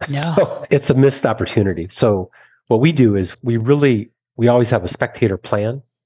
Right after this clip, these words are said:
Speaker 1: Mm-hmm.
Speaker 2: for, for that spectator to watch their runner on the course. We'll have a cheer section. The spectators can come in our cheer section, get a massage. We'll do a sign making station the night before.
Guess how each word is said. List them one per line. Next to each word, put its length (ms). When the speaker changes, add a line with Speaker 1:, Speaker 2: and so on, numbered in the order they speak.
Speaker 1:
Mm-hmm. 320
Speaker 2:
for, 300
for 180
that 160
spectator 460
to 160
watch 320
their 120
runner 300
on 80
the 80
course. 400
We'll 100
have 160
a 40
cheer 280
section. 460
The 60
spectators 540
can 120
come 200
in 60
our 60
cheer 240
section, 600
get 120
a 40
massage. 720
We'll 120
do 160
a 60
sign 340
making 460
station 680
the 80
night 200
before. 640